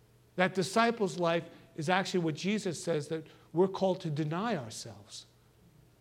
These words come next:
And that denying ourselves is a selfless life. And he calls us into that place, and that's how we come to Advent. Advent is this reminder for us to get our spiritual life in order, to prepare ourselves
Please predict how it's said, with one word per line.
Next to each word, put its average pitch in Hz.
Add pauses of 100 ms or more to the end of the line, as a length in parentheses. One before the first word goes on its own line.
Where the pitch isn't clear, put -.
(460)
And 156
that 165
denying 180
ourselves 151
is 135
a 143
selfless 226
life. 107 (1160)
And 165
he 175
calls 247
us 180 (140)
into 202
that 185
place, 233
and 170
that's 240 (160)
how 226
we 208
come 214
to -
Advent. 180
Advent 226
is 175
this 196
reminder 202
for -
us 190 (360)
to 196
get 240
our 180
spiritual 247
life 196
in 165 (160)
order, 196 (380)
to 196
prepare 214
ourselves 131